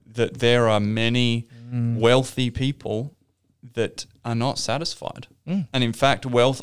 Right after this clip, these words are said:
Speaker 1: often leads to a greater search for satisfaction.
Speaker 2: Yeah.
Speaker 1: Um, in trying to fill that cup, if it is our source of satisfaction.
Speaker 2: Yeah, I remember reading, um, this was a couple of years ago, they released a list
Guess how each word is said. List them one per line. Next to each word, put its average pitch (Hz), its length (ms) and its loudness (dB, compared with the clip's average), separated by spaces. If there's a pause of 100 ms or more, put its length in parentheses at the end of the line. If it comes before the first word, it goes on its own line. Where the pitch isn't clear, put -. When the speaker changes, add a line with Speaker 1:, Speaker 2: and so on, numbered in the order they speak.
Speaker 1:
often 117 540 -2
leads 117 420 -2
to 110 220 -4
a 107 60 -2
greater 104 500 -2
search - 420 -2
for - 80 -14
satisfaction. - 840 -6 (240)
Speaker 2:
Yeah. 135 160 -4 (560)
Speaker 1:
Um, 107 520 -4
in 113 160 -2
trying 113 300 -2
to 117 100 -8
fill 123 280 -4
that 113 200 -2
cup, 113 280 -4 (140)
if 147 280 2
it 123 240 -2
is 131 300 0
our 110 220 -2
source 113 400 -6
of - 120 -14
satisfaction. - 800 -12 (340)
Speaker 2:
Yeah, 160 160 -2
I 160 60 -2
remember 175 440 0
reading, 143 640 -4 (100)
um, 123 600 -10 (640)
this - 160 -4
was 135 160 -2
a - 100 -10
couple 147 260 -8
of 139 60 -6
years 139 260 -6
ago, 123 220 -8
they 143 180 -4
released 151 400 -2
a 147 40 -2
list 135 580 -6